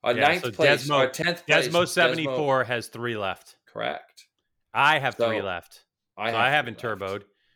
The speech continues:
Speaker 1: I
Speaker 2: Yeah.
Speaker 1: haven't either.
Speaker 2: Globemaster Racing has three left. So really, if you look at the top twenty-seven, there's only, like, I think two, uh, three of us that ha-, that haven't used any of our turbos yet.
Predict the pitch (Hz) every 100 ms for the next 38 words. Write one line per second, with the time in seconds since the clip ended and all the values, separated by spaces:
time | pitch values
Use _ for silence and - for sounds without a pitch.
0 | - 107 104 107 104 101 69 - 113 127
1 | 143 139 143 139 - 127 117 120 120 117
2 | 101 104 - 107 98 90 95 - _ _
3 | _ _ _ _ _ - 127 117 110 127
4 | 156 170 131 117 - 120 135 139 139 117
5 | - 135 139 - 147 135 110 - 143 131
6 | 101 101 _ _ _ _ 110 107 131 123
7 | 113 110 101 - 101 110 110 - - 117
8 | 104 - 110 131 98 90 - _ 98 104
9 | 107 110 104 107 104 98 98 104 98 101
10 | 107 95 90 110 110 101 - 87